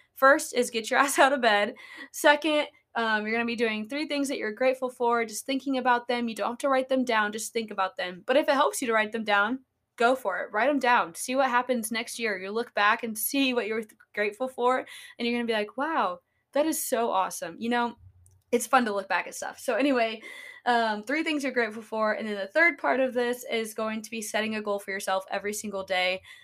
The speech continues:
And I want you guys to actually, like, come back and tell me how this works for you, because for me, it's been life-changing,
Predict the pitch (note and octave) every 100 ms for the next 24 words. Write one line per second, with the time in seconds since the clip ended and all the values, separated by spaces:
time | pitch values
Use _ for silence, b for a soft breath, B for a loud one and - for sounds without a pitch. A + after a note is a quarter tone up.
0 | B A3 G#3 G3+ G#3 - A#3+ D4 D#4+ D#4+
1 | E4 E4 D#4 D#4 - D4 - A#3 A#3+ -
2 | C4+ C4+ B3+ B3 B3 B3 B3+ C4 C#4 C4
3 | A3 A#3 A#3 A3 A3+ D4+ A4+ - - A3
4 | G#3 G3+ A3 B3 A#3 A3+ A#3+ A#3 C4 D4
5 | - B3 - B3 A#3 A3+ A3+ b b b
6 | - B3 C#4 - D4+ D4 C#4+ D4+ D4